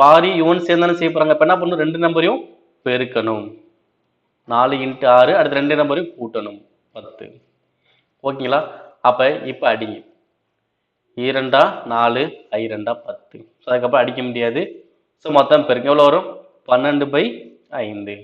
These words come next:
So பன்னெண்டு by அஞ்சு அடிச்சோம்னா, ஈரஞ்சா பத்து, மீதி ரெண்டு வகுத்தல் ஐந்து மணி. அப்ப ஆன்சர் என்ன வருது? ரெண்டு, ரெண்டு by ஐந்து மணின்னு வருது. But ஆப்ஷன் இருக்கா? இல்ல. ஓகே,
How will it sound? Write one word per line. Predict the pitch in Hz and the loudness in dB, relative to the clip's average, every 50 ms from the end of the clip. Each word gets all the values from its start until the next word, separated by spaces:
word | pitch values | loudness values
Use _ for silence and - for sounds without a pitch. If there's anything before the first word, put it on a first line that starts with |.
| _ _ _ _ _ _ _ _ _ _ _ _ _ _ _ _ _ _ | _ _ _ _ _ _ _ _ _ _ _ _ _ _ _ _ _ _
So | _ 160 156 165 | _ -8 0 2
பன்னெண்டு | 165 175 185 185 185 180 | 2 2 4 2 0 2
by | 196 180 | 2 2
அஞ்சு | 170 170 170 160 | 2 2 2 0
அடிச்சோம்னா, | 165 - - 165 156 139 110 104 - - _ _ _ _ _ _ _ _ _ _ _ _ _ _ _ _ _ _ _ - 139 | 0 -2 -4 -2 0 0 -2 -2 -6 -16 _ _ _ _ _ _ _ _ _ _ _ _ _ _ _ _ _ _ _ -6 -2
ஈரஞ்சா | 151 160 160 156 156 165 160 156 147 | 0 0 0 2 4 4 4 4 4
பத்து, | 139 135 - - 160 180 214 226 - - - _ - 127 | 0 0 -2 -4 -4 -4 -4 -4 -8 -14 -20 _ -12 -8
மீதி | 131 147 156 147 151 147 131 131 | -6 -4 -4 -4 -4 -4 -4 -2
ரெண்டு | 135 139 139 156 190 - - - _ _ _ _ _ _ _ _ _ 113 | -4 -2 -4 -4 -6 -6 -10 -18 _ _ _ _ _ _ _ _ _ -8
வகுத்தல் | 113 110 113 110 113 - 131 123 107 104 104 | -6 -4 -4 -8 -6 -8 -10 -8 -8 -10 -10
ஐந்து | 104 101 101 110 113 113 107 | -10 -12 -12 -14 -14 -12 -12
மணி. | 101 101 101 101 101 101 101 _ _ _ _ _ _ _ _ _ _ _ _ _ _ _ _ _ _ _ _ _ - | -12 -12 -12 -14 -16 -20 -20 _ _ _ _ _ _ _ _ _ _ _ _ _ _ _ _ _ _ _ _ _ -8
அப்ப | 127 127 135 135 | -2 2 2 2
ஆன்சர் | 156 180 175 - 170 170 160 | 2 2 0 -2 -2 0 2
என்ன | 165 165 | 4 4
வருது? | 165 165 180 170 - 135 | 2 2 -2 -6 -4 -4
ரெண்டு, | 135 156 175 185 180 214 226 220 196 147 | -4 -4 -4 -2 -2 -2 -2 -2 -6 -6
ரெண்டு | 131 147 156 160 170 165 | -6 -6 -4 -6 -4 -4
by | 180 170 131 120 131 | -4 -4 -4 -4 -4
ஐந்து | 139 147 151 160 139 117 | -4 -4 -6 -6 -8 -6
மணின்னு | 113 117 135 147 156 135 120 | -8 -8 -8 -8 -8 -8 -8
வருது. | 117 113 110 113 123 - - - | -8 -8 -8 -12 -12 -12 -10 -12
But | 120 120 123 123 | -6 -2 0 0
ஆப்ஷன் | 156 156 156 - 151 143 139 | 0 0 -2 -6 -6 -6 -6
இருக்கா? | 131 - - 143 160 - - - - - _ _ _ _ _ _ 117 110 | -6 -2 -2 -2 -2 -2 -6 -18 -20 -20 _ _ _ _ _ _ -10 -8
இல்ல. | 107 104 101 98 - - - _ _ _ _ _ _ _ | -6 -6 -8 -8 -10 -14 -20 _ _ _ _ _ _ _
ஓகே, | 156 160 165 | -8 2 2